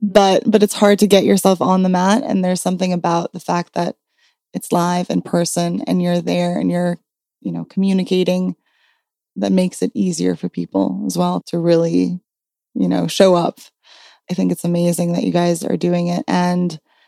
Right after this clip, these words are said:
it's really unique. I don't think this is really being done in this kind of way very much. And it's, you know, goes to show how you really do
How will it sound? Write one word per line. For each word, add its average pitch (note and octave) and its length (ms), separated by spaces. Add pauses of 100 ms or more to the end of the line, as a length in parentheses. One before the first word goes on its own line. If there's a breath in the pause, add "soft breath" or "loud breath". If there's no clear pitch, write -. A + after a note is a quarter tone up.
(160)
it's - 180
really F3+ 220
unique. F3 480 (120)
I - 60
don't F3 180
think E3+ 300 (120)
this - 140
is D#3+ 160
really E3 220
being E3+ 300
done F3+ 520
in - 80
this E3+ 140
kind E3+ 240
of D3+ 120
way F3 440 (460)
very F3 260
much. - 460 (560 soft breath)
And E3+ 360
it's, - 300 (400)
you F#3 100
know, F3 200
goes F3 260
to - 80
show F3 320
how F3 560 (460)
you F#3 320 (260)
really F3+ 520 (200)
do E3+ 440